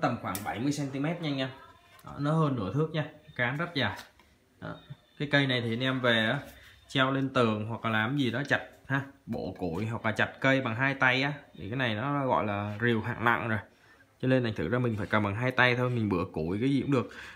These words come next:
Ờ, lưỡi rìu này mình mài bén lắm rồi nha anh em. Mình không có giấy ở đây. Đó, giấy cắt được nha. Đó. Rìu mình mài cắt, cắt giấy cho anh em luôn.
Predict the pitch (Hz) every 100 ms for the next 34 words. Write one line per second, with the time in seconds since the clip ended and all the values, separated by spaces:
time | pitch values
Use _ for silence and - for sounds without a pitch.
0 | - 101 107 127 165 135 120 117 113 117
1 | 117 120 151 208 160 127 131 139 143 -
2 | - - - - - - - 120 131 139
3 | 143 151 180 123 135 - - - _ _
4 | _ _ - - - - 143 135 160 165
5 | 143 120 - 143 - - _ _ - -
6 | - - - - - - - 120 113 113
7 | 117 107 107 156 - 180 151 147 147 160
8 | 147 131 131 131